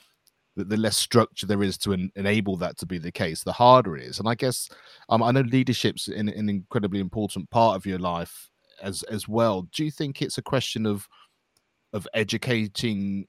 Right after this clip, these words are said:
leaders within schools that can actually try to adapt it as best they can within the constraints? Is it a question of going above that in terms of, like you say, school boards? Is it,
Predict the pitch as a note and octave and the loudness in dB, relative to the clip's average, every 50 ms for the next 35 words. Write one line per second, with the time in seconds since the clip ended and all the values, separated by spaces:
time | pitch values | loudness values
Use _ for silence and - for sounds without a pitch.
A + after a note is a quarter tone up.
0 | _ _ _ _ - - G2+ F#2+ A2+ A#2 A2+ G#2 G#2+ G2+ F#2+ - G2+ A2 F2+ G#2+ | _ _ _ _ -12 -8 -4 -2 0 0 0 0 -2 -4 -4 -2 -4 -2 -2 -2
1 | G2+ F#2+ G2 F#2+ - - - - G2+ F2+ F2 F#2 A2+ B2 - - A#2 F#2 - - | -2 -2 -2 -4 -6 -6 -6 -4 -4 -4 -4 -8 -10 -10 -8 -6 -8 -6 -6 -6
2 | A2+ G#2 G#2 G2+ - - - G#2 F#2 - - B2+ G#2+ G#2+ G#2 G2 - - G#2 F#2+ | -4 -4 -4 -6 -6 -6 -6 -6 -6 -4 0 2 2 2 2 -2 -4 -4 -4 -4
3 | E2 - B2 G#2+ G#2 - - - - - - G#2+ F#2 F2+ F2+ - G#2+ G#2 G2 - | -2 0 0 0 0 -2 -6 -10 -10 -8 -8 -8 -10 -10 -6 -2 -2 -2 -2 -4
4 | - - G#2 F#2 F2 - A2+ G2+ G2+ G2 F#2+ F#2+ - G#2+ G2 F#2+ F#2 F#2+ - - | -6 -4 -6 -4 -4 -2 0 0 0 0 -2 -2 -4 -4 -4 -4 -4 -6 -6 -8
5 | G2 F2+ - - - A2 A2+ C3 C3+ - - - - - B2 A2+ G2 - A2+ D#2 | -8 -8 -8 -6 -4 -2 -2 -2 -4 -6 -10 -14 -10 -8 -6 -6 -4 -4 -6 -6
6 | G2+ - - A#2 - - - G2 G2 F#2 - - A2+ G#2+ G#2 G2+ G2 F#2+ F#2 - | -6 -6 -4 -4 -4 -4 -4 -6 -6 -6 -2 0 0 0 0 0 -2 -4 -4 0
7 | - G#2 G#2 - - G#2+ G#2 G2+ - F#2+ G2 F#2+ - A2 G#2 G2 F#2+ - - G2 | 0 0 0 0 -2 -2 -2 -2 -2 -6 -8 -4 -2 -2 -2 -2 -4 -4 -6 -8
8 | F2+ F2 G2+ G2 G2 D#2+ F2+ - G#2 F#2+ F2+ - - - A2+ A2 G#2+ G#2 G2 A#2 | -6 -4 -4 -6 -6 -6 -6 -6 -6 -4 -4 -6 -6 -4 -4 -2 -2 -2 0 0
9 | A2+ A#2 A2+ A2+ G#2 - - G#2+ - - A2 G#2 - | 2 2 2 0 -2 -2 -4 -4 -2 -2 -4 -4 -6